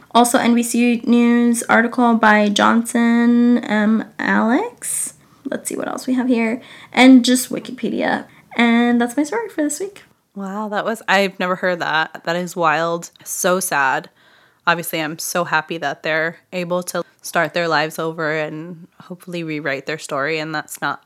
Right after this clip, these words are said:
Speaker 2: you know, their story anymore.
Speaker 1: Absolutely. I mean, I always love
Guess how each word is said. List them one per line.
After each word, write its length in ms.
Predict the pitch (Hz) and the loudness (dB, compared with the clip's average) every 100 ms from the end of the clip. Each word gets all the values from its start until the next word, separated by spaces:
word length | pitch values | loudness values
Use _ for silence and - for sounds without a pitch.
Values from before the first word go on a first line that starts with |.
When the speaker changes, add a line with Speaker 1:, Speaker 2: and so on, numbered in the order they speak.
| _ _ | _ _
Speaker 2:
you 140 | 180 165 | -10 -8
know, 160 | 151 | -8
their 160 | 151 151 | -8 -10
story 340 | - 156 170 | -8 -6 -6
anymore. 460 | 156 147 156 123 - _ _ _ | -8 -12 -12 -14 -16 _ _ _
Speaker 1:
Absolutely. 640 | 240 247 269 269 220 202 202 | -2 0 0 2 2 0 2
I 100 | 240 | 2
mean, 140 | 240 233 | 4 4
I 100 | 226 | 2
always 500 | 233 226 240 269 240 | 2 2 4 2 4
love 540 | 214 214 220 220 | 4 4 4 0